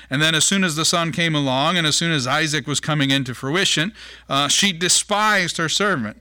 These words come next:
She despised the idea that she had to begin with. And this is where Rebekah finds herself now as well.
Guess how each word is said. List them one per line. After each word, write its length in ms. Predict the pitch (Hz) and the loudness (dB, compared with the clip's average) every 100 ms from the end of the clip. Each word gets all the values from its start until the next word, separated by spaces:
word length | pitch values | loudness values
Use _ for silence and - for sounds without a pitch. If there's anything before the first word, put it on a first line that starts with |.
| - - | -20 -8
She 240 | - 220 226 | 0 2 2
despised 880 | 175 - - 214 254 190 156 160 | 0 0 0 2 4 4 2 0
the 140 | 156 165 | 0 2
idea 440 | 175 170 196 233 | 2 0 0 0
that 120 | 185 | 0
she 260 | - 233 285 | 0 0 0
had 260 | 175 175 170 | 0 -2 -2
to 60 | |
begin 460 | 160 175 208 240 196 | -4 -4 0 2 2
with. 220 | 117 110 | 0 0
And 160 | 165 135 - - | -2 -2 -8 -8
this 240 | 147 233 240 | -2 2 2
is 140 | 208 | 2
where 180 | 202 196 | 2 2
Rebekah 460 | 180 165 165 190 165 | 2 0 0 -2 -4
finds 320 | 165 160 156 | -2 0 0
herself 480 | 226 - 156 147 139 | -2 0 0 -2 -2
now 240 | 127 131 | 0 0
as 100 | 139 | -2
well. 360 | 170 190 131 | 0 0 0